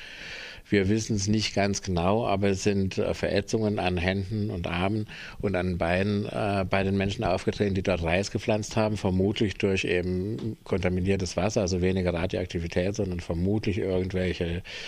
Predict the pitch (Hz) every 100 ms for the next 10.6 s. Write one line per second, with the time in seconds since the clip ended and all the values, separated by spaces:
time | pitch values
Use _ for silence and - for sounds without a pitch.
0 | - - 90 90 104 117 110 104 98 90
1 | - 85 85 - - - 127 110 92 90
2 | 90 87 90 85 104 117 120 120 120 131
3 | 127 - - - - - - - - -
4 | - - - - - - - - 107 107
5 | 107 101 98 - 92 101 123 123 - 117
6 | 113 113 107 95 - 117 98 - - 117
7 | 127 131 - - - 98 107 - 98 87
8 | 90 85 95 123 131 110 98 87 98 101
9 | 98 101 85 104 - 101 98 92 104 95
10 | 90 85 98 110 135